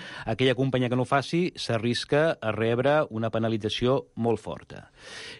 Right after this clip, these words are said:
I s-, i segon, segona pregunta, segona qüestió. Doncs tenim uns reptes molt importants,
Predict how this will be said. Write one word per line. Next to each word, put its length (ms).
I 420
s-, 180
i 120
segon, 600
segona 340
pregunta, 500
segona 380
qüestió. 560
Doncs 320
tenim 240
uns 200
reptes 320
molt 140
importants, 720